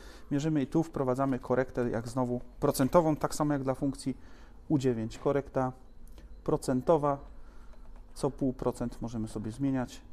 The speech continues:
To jest do wyświetlania amperażu i do badania amperażu, więc też istotna sprawa kalibracyjna. I C pięć, y, to jest, y, ustawienie, które właśnie powoduje, że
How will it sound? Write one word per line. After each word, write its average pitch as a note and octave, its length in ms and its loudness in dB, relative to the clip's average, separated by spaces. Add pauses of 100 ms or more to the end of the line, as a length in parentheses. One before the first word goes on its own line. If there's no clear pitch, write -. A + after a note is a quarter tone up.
To D#3 160 4
jest D#3 260 2
do C#3+ 60 2
wyświetlania C3 680 2 (400)
amperażu B2+ 680 6
i C3 100 -4
do A#2 140 0
badania B2 400 2
amperażu, B2 420 0
więc B2+ 200 -6
też - 300 0
istotna C#3+ 360 0
sprawa A#2+ 380 2 (360)
kalibracyjna. B2+ 600 6 (2000)
I F3+ 260 6 (920)
C F#3+ 160 8
pięć, E3+ 520 6 (1160)
y, C#3+ 160 2
to G3+ 280 10
jest, F#3 540 8
y, D#3 280 2
ustawienie, D#3+ 920 4
które D#3 640 6 (380)
właśnie E3 320 4
powoduje, E3 600 4
że D3 400 6